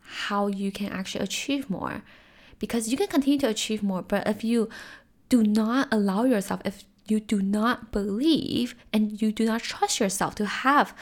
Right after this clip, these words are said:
all of this abundance, then what happens is you're going to self-sabotage yourself. You're going to make decisions so that you don't have it. Where do you think you are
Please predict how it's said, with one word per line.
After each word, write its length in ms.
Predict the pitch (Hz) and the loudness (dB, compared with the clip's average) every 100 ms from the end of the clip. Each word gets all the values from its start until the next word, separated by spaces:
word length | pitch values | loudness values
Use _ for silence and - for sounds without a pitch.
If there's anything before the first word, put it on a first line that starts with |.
| - - - | -16 -16 -6
all 120 | 196 190 | -2 0
of 100 | 190 | 0
this 180 | 190 | -2
abundance, 800 | 185 - 233 240 - 214 240 202 - - | -2 0 2 2 0 -2 -2 -6 -16 -2
then 200 | 214 202 | 0 0
what 160 | 208 202 233 | 0 -2 -4
happens 300 | - 320 262 | 2 2 2
is 120 | 202 | -2
you're 160 | 185 202 | -2 -2
going 140 | 202 | -2
to 0 | |
self-sabotage 840 | 190 185 185 - 196 - 226 233 233 | -4 -2 -4 -4 -8 -6 -4 -4 -2
yourself. 460 | 240 - 240 240 - - - - | -4 -2 0 -2 -4 -10 -10 -6
You're 80 | 196 208 | -2 0
going 100 | 214 | 2
to 60 | 208 | 2
make 140 | 202 | 2
decisions 840 | 202 196 - 320 294 175 - 214 - - _ - | -2 -2 0 -2 0 0 0 -4 -6 -18 _ -4
so 180 | - 220 | 0 0
that 200 | 214 214 | 0 -2
you 100 | 196 | 0
don't 260 | 214 202 - - | 0 -2 -6 -8
have 180 | 196 196 | -6 -6
it. 320 | - - - - - _ _ - - | -6 -8 -10 -16 -20 _ _ -20 0
Where 380 | 226 262 320 320 | 6 8 6 4
do 180 | - 254 | 2 2
you 280 | 233 226 | 2 -2
think 340 | 220 - 208 - | -2 -4 -4 -2
you 240 | 202 202 | -2 0
are 460 | 185 185 190 185 | 0 2 2 0